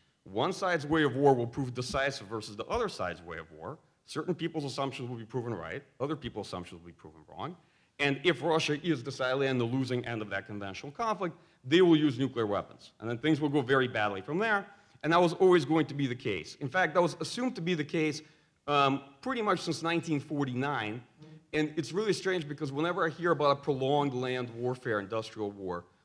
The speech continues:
with Russia and Europe, it sounds like people are really missed out on technological developments between the years of nineteen forty-five and twenty eighteen. Right? So over the past thirty years, um,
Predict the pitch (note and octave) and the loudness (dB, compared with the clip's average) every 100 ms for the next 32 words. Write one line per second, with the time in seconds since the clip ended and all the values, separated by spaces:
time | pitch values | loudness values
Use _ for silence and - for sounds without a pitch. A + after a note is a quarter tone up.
0 | - B2+ B2+ A#2+ E3 D#3+ A#3 G#3+ - C#3+ | -8 0 2 2 0 -2 2 2 2 -6
1 | - G#3 A3 F#3 D#3+ E3+ E3 D#3 C3+ D3 | -2 -2 0 -2 -6 -8 -2 0 0 0
2 | C#3+ B2+ C#3 B2+ A#2 C3 A#2 A#2+ A#2+ A#2+ | 0 -2 -2 -2 -2 -8 -6 -2 -2 -4
3 | A2 A2+ C#3+ D#3+ D3 A2+ A2+ - C3 B2 | -12 -6 -4 -2 -4 -8 -16 -10 -6 -6
4 | A#2 A2 G#2 G#2+ A#2 A#2 A2 G#2 A#2 A2+ | -6 -8 -10 -10 -10 -10 -14 -12 -12 -10
5 | A#2+ C#3+ D3+ D#3 B2 G#2+ - A2+ G#2 F2+ | -8 -4 -4 -4 -8 -12 -10 -8 -8 -8
6 | - D#2+ _ _ _ _ _ _ F2 F#2 | -14 -20 _ _ _ _ _ _ -16 -8
7 | - D#3 - - _ _ _ _ _ _ | 0 0 -2 -20 _ _ _ _ _ _
8 | _ _ _ _ - G3 F3+ F#3+ A3 - | _ _ _ _ 4 4 4 0 -2 -4
9 | G3 F#3+ D#3 B2 A2 A2 - _ _ _ | 0 2 2 2 2 0 -8 _ _ _
10 | _ B2 A#2+ A#2 | _ -2 0 -2